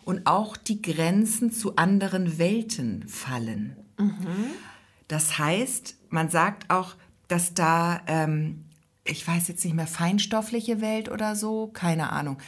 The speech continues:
Speaker 1: Also das, auf jeden Fall die Grenze zum Totenreich zum Beispiel ist geöffnet.
Speaker 2: Mhm.
Speaker 1: Und daher kommen auch ganz viele Bräuche, daher kommt auch unser Silvesterbrauch. Deswegen
Speaker 2: Ach,
Speaker 1: machen
Speaker 2: deswegen
Speaker 1: wir
Speaker 2: knallt man da so laut.
Speaker 1: Man unterstellt nämlich, das kommt alles von den alten Germanen auch irgendwie.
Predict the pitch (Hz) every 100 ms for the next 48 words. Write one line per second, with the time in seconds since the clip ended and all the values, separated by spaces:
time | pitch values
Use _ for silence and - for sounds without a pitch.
0 | - - 170 170 185 175 - 190 185 226
1 | 220 214 208 - - - 180 175 170 202
2 | 208 185 - 175 170 170 170 202 185 170
3 | 151 156 156 170 147 147 - - 143 131
4 | - 156 - 143 143 - 143 196 202 180
5 | 170 180 208 226 165 160 190 202 226 -
6 | 214 - - 202 220 - 214 190 175 175
7 | 202 247 254 170 139 156 170 196 196 170
8 | - 170 165 156 160 160 220 - 208 196
9 | - 123 113 - 143 - 175 170 175 196
10 | 214 202 202 196 196 208 220 196 175 170
11 | 165 165 156 160 160 165 170 170 - -
12 | 180 180 175 - 175 202 220 220 208 190
13 | - 208 208 175 170 175 160 - 147 -
14 | 143 131 135 135 175 226 226 226 226 226
15 | 226 226